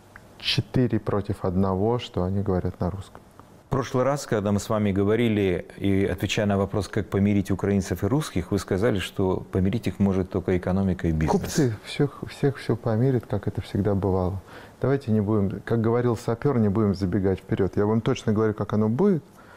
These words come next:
Speaker 1: и мы бу-, будем свидетелями этого.
Speaker 2: Ну,
Speaker 1: Ну, и очень большая длинная граница общая,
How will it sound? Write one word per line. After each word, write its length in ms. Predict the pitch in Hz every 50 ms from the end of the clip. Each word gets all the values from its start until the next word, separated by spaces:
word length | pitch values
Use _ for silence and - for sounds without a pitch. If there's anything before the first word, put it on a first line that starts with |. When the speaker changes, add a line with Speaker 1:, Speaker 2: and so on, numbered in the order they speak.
| - - - -
Speaker 1:
и 80 | 113
мы 220 | 107 110 110 110 98
бу-, 280 | 101 98 92 110 110 -
будем 500 | - - - 110 107 110 101 98 87 82
свидетелями 800 | - - - 104 98 92 98 92 - - 92 92 90 90 101 95 - - - - - -
этого. 340 | 101 - - 101 101 101 - - - - - - - - - 131
Speaker 2:
Ну, 140 | 139 - - 185 107 95
Speaker 1:
Ну, 180 | - 139 139
и 180 | 135 123 117 -
очень 260 | - 156 147 - 135
большая 420 | 127 135 127 - - 151 127 113 104
длинная 500 | 104 110 110 110 104 104 92 98 104 107
граница 540 | 104 107 110 120 117 113 101 - - - 101
общая, 360 | 101 98 - - - - 101